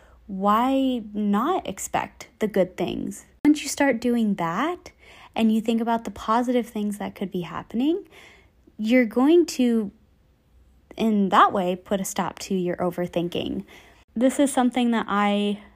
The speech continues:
struggle with and that I try to work through. And sometimes, especially lately, I've been doing pretty good with it,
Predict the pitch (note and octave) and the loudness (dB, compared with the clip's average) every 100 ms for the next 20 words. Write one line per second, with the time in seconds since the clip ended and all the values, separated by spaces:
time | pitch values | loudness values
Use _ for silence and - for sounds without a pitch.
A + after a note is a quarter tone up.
0 | _ - - C4+ A#3+ F3 E3+ G3+ - G3+ | _ -16 0 2 4 2 0 -4 -6 -2
1 | G3 F#3+ F#3 F#3+ - - F#3+ G3+ G3 G3+ | 0 0 -2 -4 -8 -4 0 0 0 -4
2 | - - - - A3+ C4 C4 A#3+ G#3+ G#3+ | -10 -20 -18 0 4 4 2 -2 -2 -4
3 | - - F#3+ F#3 - G3+ - - - - | -8 -8 -4 -4 -4 -8 -12 -20 -20 -20
4 | - _ _ _ A3+ A3 A3+ - - C4 | -20 _ _ _ 0 0 -2 -4 0 2
5 | C4 D#4 D#4+ D#4+ D#4+ - - _ _ _ | 2 4 6 4 2 -12 -20 _ _ _
6 | - - B3 - D#4 D#4 D4+ B3+ G#3 G3+ | -8 -2 -2 0 -2 0 4 4 4 0
7 | - A3 A3 G3+ - G#3+ G#3 A3 A3 E4+ | 0 -2 -2 -2 -4 -6 -4 -2 0 -2
8 | A4 - A#3 G3+ F3+ E3+ F3 E3+ - - | -4 -2 -2 -2 -4 -6 -8 -8 -6 -6